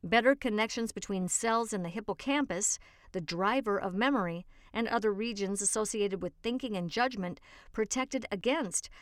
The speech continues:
the neurotoxic effects of two proteins that are hallmarks of Alzheimer's disease.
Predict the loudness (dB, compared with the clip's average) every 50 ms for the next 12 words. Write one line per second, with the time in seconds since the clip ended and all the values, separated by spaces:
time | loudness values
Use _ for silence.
0 | -6 -2 0 2 4 4 4 4 2 0 -2 -4 -4 -4 -2 -2 -4 -4 -4 -4
1 | -6 -2 -2 -2 -2 -2 -4 -6 -6 -6 -8 -6 -4 -2 -2 -2 0 2 4 4
2 | 4 4 2 -4 -4 -4 -2 -4 -4 -6 -8 -12 -20 -14 -6 0 4 6 6 6
3 | 6 4 4 4 6 6 6 6 6 4 4 2 -2 -4 -4 -6 -6 -2 -2 -2
4 | 0 2 2 2 2 2 2 2 2 2 2 2 0 0 -2 -2 -2 -2 -2 -2
5 | -4 -4 -6